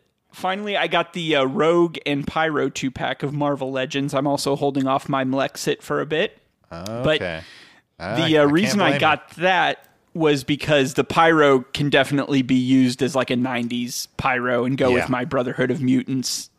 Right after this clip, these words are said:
Speaker 1: nineties Brotherhood of Mutants that I've got going. The, uh, Rogue is a more modern version, and I have
Speaker 2: Right.
Speaker 1: no use or interest in her.
Speaker 2: I'm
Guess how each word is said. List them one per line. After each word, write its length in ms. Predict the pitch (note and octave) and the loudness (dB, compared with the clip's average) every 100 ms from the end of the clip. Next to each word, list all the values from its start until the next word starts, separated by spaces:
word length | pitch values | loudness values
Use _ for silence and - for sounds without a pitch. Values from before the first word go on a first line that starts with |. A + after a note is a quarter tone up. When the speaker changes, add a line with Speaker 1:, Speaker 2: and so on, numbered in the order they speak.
| - | -4
Speaker 1:
nineties 420 | C#3 C3+ C3 B2+ | 0 2 0 0
Brotherhood 400 | C#3 C3 C3 C3+ | -2 -2 -2 -4
of 80 | C3 | -4
Mutants 380 | B2+ B2+ C3+ - | -4 -4 -6 -6
that 120 | C3+ | -6
I've 120 | B2 | -4
got 240 | C3+ B2+ C3 | -4 -4 -2
going. 340 | C3+ C#3 C#3 - - - - | -2 -2 -6 -12 -20 -20 -4
The, 200 | D3+ E3 | 2 6
uh, 40 | D3 | 6
Rogue 380 | C#3+ F3+ F#3 E3 | 8 8 6 4
is 80 | - | 2
a 40 | |
more 180 | D3 C#3+ | 2 2
modern 400 | C3+ C#3+ C#3+ D3+ | 4 2 2 0
version, 340 | E3 D#3+ E3 C#3 | 0 -2 -2 -4
and 120 | A#2+ | -2
I 100 | B2+ | -4
have 260 | C#3 C3 B2+ | -2 -2 -2
Speaker 2:
Right. 180 | E3 | -2
Speaker 1:
no 120 | D3+ C3+ | 0 -2
use 360 | C3 C3+ - | 0 -2 -2
or 160 | C3+ B2+ | -4 -4
interest 460 | C#3 C#3+ F3+ - G#3 | -6 -4 -6 -4 -4
in 100 | F#3 | -4
her. 200 | G#3 | -4
Speaker 2:
I'm 60 | A#3 | -4